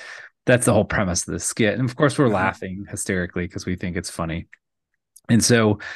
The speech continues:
Speaker 1: we move on, we have a good trip, we, we drive back, and it's probably a couple weeks later, and Corinne was in grad school at the time. And I remember <laughs> I, I,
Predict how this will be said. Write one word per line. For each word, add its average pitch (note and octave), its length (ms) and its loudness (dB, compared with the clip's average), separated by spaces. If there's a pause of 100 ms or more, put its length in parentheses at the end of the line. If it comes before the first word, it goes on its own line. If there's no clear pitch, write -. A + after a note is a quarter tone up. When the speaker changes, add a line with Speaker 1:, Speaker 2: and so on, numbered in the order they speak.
(840)
Speaker 1:
we E3+ 140 8
move D3 180 8
on, B2 220 8
we A#2+ 60 6
have A#2+ 100 6
a A2 40 2
good A2 160 2
trip, A2 280 2
we, G#2+ 160 2
we G#2+ 140 -2
drive G#2+ 320 0
back, F#2+ 420 -4
and F#2 240 -10
it's B2 160 -6
probably E3+ 240 0
a - 60 2
couple B2 260 0
weeks G#2+ 220 0
later, G2 280 0
and F2+ 140 -8
Corinne C#3+ 220 0
was A#2 120 2
in F#2 120 0
grad G#2 280 -2
school F#2+ 220 -8
at E2 60 -10
the F#2+ 80 -10
time. F2+ 420 -6 (580)
And G#2+ 120 4
I G2+ 60 6
remember A#2+ 520 6
<laughs> - 40 -8
I, A#2 40 0
I, - 320 -2